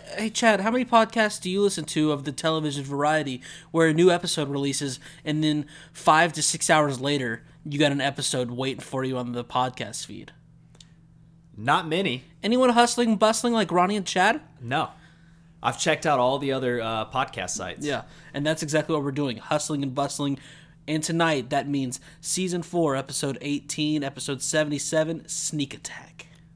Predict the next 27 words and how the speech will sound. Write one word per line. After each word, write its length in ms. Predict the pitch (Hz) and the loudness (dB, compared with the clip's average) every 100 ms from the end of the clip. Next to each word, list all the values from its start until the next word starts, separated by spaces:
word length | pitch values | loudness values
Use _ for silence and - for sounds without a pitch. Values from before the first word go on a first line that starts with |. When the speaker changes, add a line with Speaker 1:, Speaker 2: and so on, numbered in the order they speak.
| - - - 123 | -20 -20 -12 -4
Speaker 2:
Oh, 420 | 131 123 120 117 | -4 -4 -8 -10
is 180 | 131 127 | -6 -2
it 80 | 160 | 0
really 200 | 156 175 | 2 0
called 220 | 180 175 | 0 -2
Sneak 220 | - 135 | -4 -8
Attack? 340 | 170 185 190 - - - - - | -8 -6 -8 -10 -20 -20 -20 -14
Speaker 1:
It's 140 | - 113 | -6 0
Speaker 2:
Wow, 280 | 117 104 | 2 2
I 120 | 98 120 | 0 -2
just 200 | 127 - | -2 -4
said 180 | 117 | -4
that 140 | 113 110 | -4 -4
about 160 | 107 | -6
the 60 | 92 | -10
T 180 | - 107 | -12 -12
V 200 | 101 101 | -10 -12
just 340 | 95 - - | -12 -14 -16
coincidentally. 720 | - 104 104 - 101 - 95 95 - - - - | -16 -12 -12 -12 -12 -14 -16 -18 -20 -20 -20 -12
Speaker 1:
That 160 | - 135 | -10 -8
the 80 | 131 | -10
T 200 | - 131 | -8 -8
V 320 | 120 131 127 - | -6 -6 -8 -10
was 140 | 135 127 | -10 -8
sneaking 500 | - 131 127 151 139 | -8 -6 -6 -6 -6
and 100 | 123 | -4
attacking? 500 | - 127 170 180 | -4 -2 -4 -8